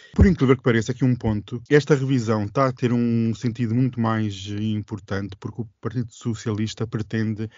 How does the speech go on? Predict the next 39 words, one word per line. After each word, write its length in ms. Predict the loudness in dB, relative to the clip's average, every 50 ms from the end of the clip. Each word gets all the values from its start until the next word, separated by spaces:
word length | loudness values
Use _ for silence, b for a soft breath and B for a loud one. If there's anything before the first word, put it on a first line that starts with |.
| b b b
inscrever 580 | -2 -2 -2 -2 -4 -6 -4 0 0 0 0 0
no 140 | -2 -2 0
nosso 280 | 0 -2 -4 -4 -8 -10
documento 800 | -12 -10 -6 -4 -2 -2 -2 -2 -4 -6 -8 -8 -8 -8 -4 0
os 160 | 2 2 2 2
confinamentos 1000 | 4 2 2 4 4 4 4 6 6 4 4 2 2 -2 -4 -8 -18 -18 -16 -16 -16 -12 -8
de 80 | -8 -8
saúde 340 | -6 -4 -4 -4 -4 -6 -6 0
pública 720 | 2 2 2 2 2 0 0 -2 0 0 0 2 2 0
e 180 | -2 -2 0 2
outras 400 | 2 0 0 -2 -4 -4 -4 -4
questões 540 | -10 -12 -8 -4 -2 -2 -2 -2 -4 -6 -10
que 140 | -8 -4
muitos 300 | -2 0 0 0 0 -2
estão 220 | -6 -4 -4 -4 -4 -4
a 340 | -6 -6 -6 -4 -4 -6 -6
considerar, 500 | -6 -6 -6 -6 -6 -6 -4 -4 -4 -4
como, 320 | -4 -2 -2 0 0 -2 -2
por 180 | -4 -6 -6
exemplo, 460 | -6 -4 -2 -4 -4 -4 -6 -8 -8 -6
o 320 | -6 -4 -2 -2 -4 -4
bastonário 640 | -4 -6 -6 -4 -4 -2 -2 -2 -2 -2 -4 -6 -4
da 100 | -4 -4
Ordem 260 | -2 -2 -4 -6 -8
dos 320 | -6 -6 -6 -6 -6 -6
Advogados, 640 | -8 -8 -8 -10 -12 -12 -10 -8 -6 -8 -8 -10 -12
como 180 | -10 -8 -6
há 60 | -6
que 80 | -8 _
se 60 | -12 -10
deve 160 | -10 -10 -10 _
conhecer, 480 | -10 -10 -8 -8 -10 -10 -8 -8 -6 -6 -8 b b b b b b
que 120 | _ -10 -8
já 220 | -2 0 0 0
disse 340 | 0 0 -4 -4 -4 -6 -8
que 120 | -6 -4
era 100 | -2 -2
uma 140 | -2 -2 0
usurpação 1000 | 0 0 0 -2 -4 -4 -2 -4 -4 -2 -2 -4 -4 -2 -4 -4 -2 -2 -2